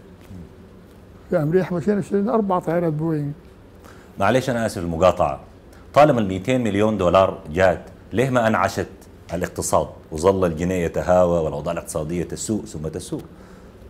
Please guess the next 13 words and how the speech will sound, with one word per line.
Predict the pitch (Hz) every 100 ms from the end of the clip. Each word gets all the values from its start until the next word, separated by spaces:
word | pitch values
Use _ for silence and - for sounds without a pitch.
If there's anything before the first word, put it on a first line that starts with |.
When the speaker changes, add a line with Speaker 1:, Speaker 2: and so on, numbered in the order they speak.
| - -
Speaker 1:
لا، | 254
الجنيه | 170 214 240 254 226 175
الخمسة، | 175 170 170 247 208 214 196 190 170
الأربعة | 170 196 208 196
من | 180 185 170
الخ-، | 165
ال-، | 170 170 175 185 175
ميتين، | 165 170 240 202 185 175
ميتين | 156 220 196
دولار | 180 196 202
كانت | 208 202
على | 170 156
أربع | 190 180 170 170 170